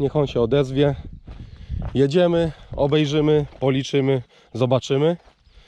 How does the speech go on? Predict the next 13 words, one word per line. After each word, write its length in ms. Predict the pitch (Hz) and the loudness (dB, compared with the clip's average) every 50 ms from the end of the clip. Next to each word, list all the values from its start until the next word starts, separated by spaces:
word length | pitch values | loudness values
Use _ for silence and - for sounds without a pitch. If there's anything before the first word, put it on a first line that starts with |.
| - - - - - - - - - - | -20 -20 -20 -20 -20 -18 -18 -14 -8 -6
No, 180 | - - - - - - - - - - - - | -4 -4 -4 -4 -6 -10 -10 -10 -14 -12 -6 -2
jeśli 300 | 113 123 131 - - 147 | -2 -2 0 0 0 0
nie 120 | 135 139 | 2 2
będziemy 340 | 131 135 139 127 139 139 139 | 2 2 2 2 2 0 0
przesiewać, 600 | 131 - 139 123 - 117 110 104 123 131 - - - - - _ _ _ - - - - - - - - - - | -2 -2 -6 -4 -2 -2 0 0 -2 -4 -4 -10 -16 -20 -20 _ _ _ -20 -20 -20 -20 -20 -20 -20 -20 -10 -4
to 100 | - 143 | -2 -2
wtedy 320 | 131 - - 117 110 120 107 | -2 2 0 2 2 2 0
będzie 440 | 107 104 104 104 95 101 104 117 113 - - - - - | 0 0 0 0 0 0 0 0 -2 -6 -10 -16 -8 -4
chłop 160 | 127 113 - | -2 -2 -2
śpi, 240 | - - - 87 90 | -4 -4 -2 -2 0
a 60 | 87 | 0
jemu 200 | 92 107 127 156 | 0 0 0 0
rośnie. 380 | 185 175 - - - - - | 0 0 -2 -4 -8 -10 -10